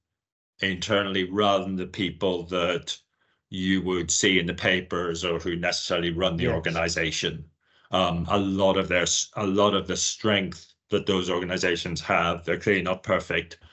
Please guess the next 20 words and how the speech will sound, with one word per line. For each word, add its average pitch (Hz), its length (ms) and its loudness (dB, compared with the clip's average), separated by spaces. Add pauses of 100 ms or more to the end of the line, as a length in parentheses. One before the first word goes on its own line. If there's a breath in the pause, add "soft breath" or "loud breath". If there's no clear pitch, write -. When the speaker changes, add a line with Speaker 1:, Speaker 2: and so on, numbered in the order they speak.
(280 soft breath)
Speaker 1:
um, 87 380 2
is, 85 360 -2
is 98 180 2
actually 87 420 0
in 85 120 0
the 85 80 -2
kind 87 280 -2
of, 85 220 -6 (140)
in 87 140 -2
the 82 100 -6
core 87 540 0
of, 82 360 0 (640)
of, 85 560 0
um, 80 580 0 (480)
of, 98 240 4
of 92 160 0
the 87 100 -2
kind 90 240 0
of, 80 360 -4 (440)
um, 80 400 -2